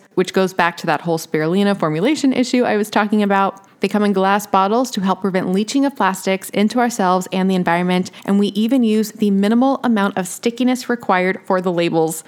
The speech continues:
to help with our environmental impact. To get these fantastic products, go to avalon x dot U S and definitely get on my email list so that you don't miss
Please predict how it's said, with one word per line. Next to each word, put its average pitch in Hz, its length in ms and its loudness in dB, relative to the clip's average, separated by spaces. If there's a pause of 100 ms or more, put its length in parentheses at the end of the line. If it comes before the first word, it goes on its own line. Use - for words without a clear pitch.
(160)
to 220 80 2
help 190 220 0
with 175 100 0
our 170 120 4
environmental 165 520 0
impact. 160 520 -2 (120)
To 208 100 -4
get 220 200 -2
these 214 140 -2
fantastic 202 600 -2
products, 226 480 -2 (100)
go 190 140 2
to 196 280 -2
avalon 190 420 2
x - 300 -4
dot 196 240 0
U 254 200 2
S 202 360 0
and 202 220 0
definitely 220 380 0
get 208 120 0
on 208 120 2
my 202 180 2
email 180 240 0
list 185 340 -2
so 196 120 -6
that 175 120 -4
you 196 100 -2
don't 175 320 0
miss 180 280 0